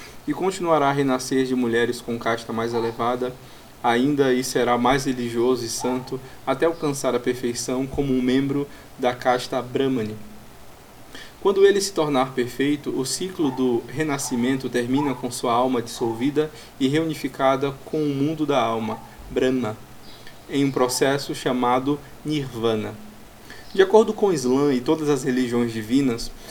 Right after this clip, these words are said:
quando uma pessoa morre na Terra, ele não renascerá até o dia da ressurreição. Depois da destruição do mundo, todos os seres humanos renascerão para serem julgados por Allah,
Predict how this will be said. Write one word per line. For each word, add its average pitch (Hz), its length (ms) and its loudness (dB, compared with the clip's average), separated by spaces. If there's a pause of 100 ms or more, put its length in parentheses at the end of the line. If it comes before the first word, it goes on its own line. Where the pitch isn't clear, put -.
(140)
quando 165 200 0
uma 165 140 4
pessoa 147 360 2
morre 127 320 0
na 110 140 -2
Terra, 120 480 -2
ele 143 160 0
não 156 160 2
renascerá 135 720 0
até 139 220 -2
o 131 80 0
dia 127 200 -4
da 120 120 -2
ressurreição. 135 680 -4 (600)
Depois 165 320 4
da 185 100 4
destruição 139 600 0
do 120 100 2
mundo, 127 520 0
todos 170 280 4
os 156 100 -6
seres 135 320 0
humanos 123 460 2
renascerão 143 680 2
para 131 300 4
serem 131 280 0
julgados 120 460 -4
por 139 200 -2
Allah, 113 360 0